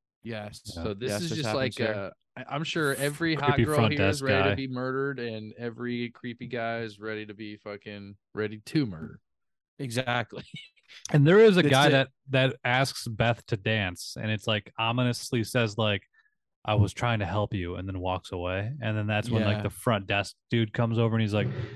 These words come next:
Speaker 3: "Drink this."
Speaker 2: Yeah. Well, well,
Speaker 1: Yeah.
Speaker 2: and he,
Speaker 3: Or, or
Speaker 2: like,
Speaker 3: he's
Speaker 2: got
Speaker 3: like,
Speaker 2: sketched
Speaker 3: "I'm"
Speaker 2: out. He's like, "What did that guy say to you?"
Speaker 3: Yeah.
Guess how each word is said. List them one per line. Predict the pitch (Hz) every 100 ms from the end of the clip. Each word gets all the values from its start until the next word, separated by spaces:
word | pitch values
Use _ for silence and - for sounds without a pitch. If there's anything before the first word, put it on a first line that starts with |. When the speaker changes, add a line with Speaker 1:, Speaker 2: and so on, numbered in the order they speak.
| - - 107
Speaker 3:
"Drink | 104 139 196 -
this." | 127 117 92 - 113 107
Speaker 2:
Yeah. | 107 104 95 -
Well, | 131 135 131
well, | 143 139
Speaker 1:
Yeah. | 135
Speaker 2:
and |
he, | 151 143 151
Speaker 3:
Or, | 170
or | 170
Speaker 2:
like, | 160
Speaker 3:
he's | 160
Speaker 2:
got | 156
Speaker 3:
like, | 139
Speaker 2:
sketched | 131 139
Speaker 3:
"I'm" | 151 165
Speaker 2:
out. |
He's | 156
like, | 147 139
"What | 180
did | 175
that | 180 190
guy | 127 104
say | - 104
to | 95
you?" | 87 80
Speaker 3:
Yeah. | 107 95